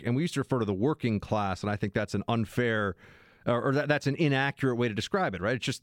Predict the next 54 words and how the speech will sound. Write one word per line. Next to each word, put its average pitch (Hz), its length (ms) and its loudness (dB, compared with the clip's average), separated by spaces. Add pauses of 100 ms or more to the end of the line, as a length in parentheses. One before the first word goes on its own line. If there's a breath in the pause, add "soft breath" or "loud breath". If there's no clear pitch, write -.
there's 135 140 0
not 151 140 0
a - 20 0
working 113 320 0
class. 151 200 -2
They're 123 100 -2
just 120 140 -4
people 156 220 2
who 120 80 2
work. 170 460 0 (800)
Working 175 320 4
Americans 139 420 2
who 165 140 4
could 214 200 4
not 196 300 2 (220)
lose 165 320 2
their 165 100 4
job 156 320 0
tomorrow 156 320 2
and 131 80 2
not 156 160 2
have 151 160 -2
it 123 100 -4
be 143 140 2
a 117 60 0
problem. 117 480 -2
I 101 40 -2
mean, 131 220 0
that's 208 260 0
really 156 360 0
who 110 100 -2
we're 101 100 -2
talking 120 320 -2
about 85 200 -6
here, 87 120 -8
right? 113 160 0 (280 loud breath)
People 233 200 6
who 196 120 4
could 156 140 -2
lose 170 120 4
their 156 100 2
job 139 280 0
tomorrow 143 380 2
and 120 80 2
never 131 200 2
have 123 140 -2
to 120 80 0
work 135 240 0
again, 110 400 0
I'm 214 160 0
not 226 180 0
worried 233 260 2
about 92 260 -2
them 160 200 -6